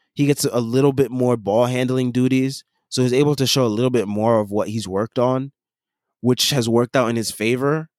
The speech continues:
So it's very impressive to see what he's been able to do with this increased,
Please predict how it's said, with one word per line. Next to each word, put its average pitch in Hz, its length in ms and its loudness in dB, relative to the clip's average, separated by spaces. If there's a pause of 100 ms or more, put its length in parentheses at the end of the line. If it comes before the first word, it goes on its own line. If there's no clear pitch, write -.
(220)
So 110 800 0 (300)
it's 123 140 -8
very 180 160 4
impressive 147 440 0
to - 60 -6
see 131 200 0
what 117 160 2
he's 104 180 -4
been 104 140 0
able 98 220 0
to - 100 -12
do 98 420 0
with 98 140 -2
this 101 180 -2
increased, 98 640 -2